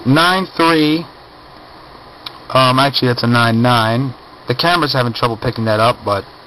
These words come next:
nine nine dot oh one. The dot oh one at the, this dot oh one at the end is irrelevant because that's just the, this is such a, an accurate measurement.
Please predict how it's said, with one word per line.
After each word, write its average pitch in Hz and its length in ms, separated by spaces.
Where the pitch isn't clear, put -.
nine 131 400
nine 113 420
dot 113 340
oh 117 200
one. 98 240
The 95 80
dot 147 300
oh 151 180
one 143 240
at 127 120
the, 117 200
this 151 240
dot 147 280
oh 135 180
one 139 180
at 113 120
the 123 180
end 107 240
is 120 160
irrelevant 117 460
because 107 260
that's 131 280
just - 260
the, 107 260
this 156 160
is 165 160
such 165 220
a, 123 420
an 120 140
accurate 127 420
measurement. 113 500